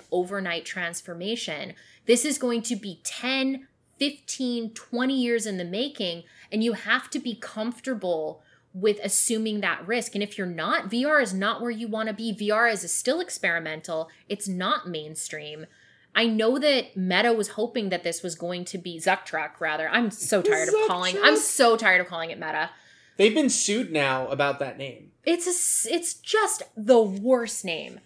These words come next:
Speaker 1: But my point is that unless, unless something gives and they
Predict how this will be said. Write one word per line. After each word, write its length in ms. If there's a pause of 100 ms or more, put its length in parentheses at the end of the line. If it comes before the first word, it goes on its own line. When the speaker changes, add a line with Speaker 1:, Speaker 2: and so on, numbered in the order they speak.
(580)
Speaker 1:
But 120
my 120
point 600 (120)
is 200
that 320
unless, 760 (480)
unless 380
something 760
gives 680 (360)
and 160
they 120